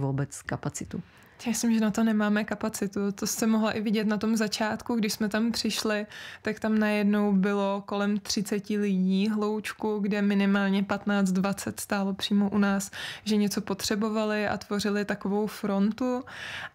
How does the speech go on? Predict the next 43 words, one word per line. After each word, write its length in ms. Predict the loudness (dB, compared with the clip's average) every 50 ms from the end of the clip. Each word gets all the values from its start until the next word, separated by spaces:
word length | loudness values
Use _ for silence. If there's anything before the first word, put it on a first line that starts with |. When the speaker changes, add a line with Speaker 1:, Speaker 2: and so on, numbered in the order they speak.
| _
Speaker 2:
A 720 | -2 -2 0 0 0 -2 -2 -2 -2 -2 -2 -2 -2 -4 -8 -14 -20 -16 -6
myslím, 260 | -2 -2 0 2 2 0
že 80 | 2
jsme 160 | 2 0 0
dost 200 | 2 0 0 0
vytížení 560 | 0 -2 -2 -2 0 0 2 2 2 4 4 4
na 120 | 4 2
to, 200 | 2 0 -2 0
aby 380 | 2 2 2 2 2 0 -2 -4 -8 -14 _ -12
jsme 240 | -10 -2 -2 0 0
se 120 | 0 0 -2
ještě 240 | -2 -2 -2 -4
koukali 440 | -2 0 -2 -2 0 0 0 0 0
kolem, 340 | -2 -2 -2 0 2 2 2 2
ale 180 | 2 2 2
nikdy 240 | 4 4 4 2 2
jsme 180 | 0 0 -2 0
se 140 | 0 2 2
nesetkali 600 | 2 2 0 0 -4 -4 -2 -2 0 0 0 -2
s 100 | -2 -2
nějakými, 800 | 0 0 2 0 0 -2 -2 0 2 4 4 4 4 4 2 2
jako, 180 | 0 -2 -2 -2
špatnými 680 | -4 -2 -4 -4 -4 0 2 4 4 6 4 4 2 0 0
ohlasy, 720 | 0 2 2 2 2 0 0 -2 -2 -2 0 0 0 -2 -4 -8 -14 -14 -12 -6 -6
jako, 220 | -4 -2 0 0
veřejnosti. 880 | 2 0 2 2 2 2 2 2 2 0 0 -4 -4 -2 -2 0 -2 -4 -6 -14 -16 -8 -2
Párkrát 480 | -2 -2 -2 -2 -2 -2 -2 -2 -2
se 100 | -2 0
nám 240 | 0 2 2 2 0
stalo, 400 | 0 -2 -2 -2 -2 0 0 0
že 340 | 0 0 2 2 2 2 2
za 120 | 2 2
námi 260 | 2 4 4 4 4 4
někdo 260 | 4 4 4 2 0
přišel 500 | -2 -2 -2 -2 -2 0 -2 0 0 0
a 100 | -2 0
zeptal 500 | 0 0 -2 -2 -2 -2 -2 0 0 -2
se, 340 | -2 -4 -2 -2 0 0 0
kdo 240 | 0 0 0 0 0
jsme 420 | -2 -2 0 2 2 4 2 2
a 120 | 0 -2 -4
co 160 | -2 0 0
děláme, 600 | 2 2 2 2 2 2 2 2 2 0 0 -2